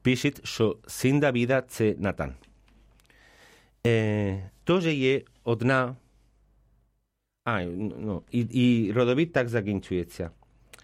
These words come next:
М, іде в, згадую, що цей родовід іде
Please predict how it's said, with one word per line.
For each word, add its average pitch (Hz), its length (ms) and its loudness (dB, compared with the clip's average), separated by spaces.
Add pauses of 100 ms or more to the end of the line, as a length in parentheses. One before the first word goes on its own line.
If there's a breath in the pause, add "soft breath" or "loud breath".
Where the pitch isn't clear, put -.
(640 soft breath)
М, 107 500 -2 (500 soft breath)
іде 123 200 2
в, 110 300 -4 (380)
згадую, 101 460 -2
що - 260 -6 (220)
цей 120 180 0
родовід 110 560 0 (500)
іде 139 320 0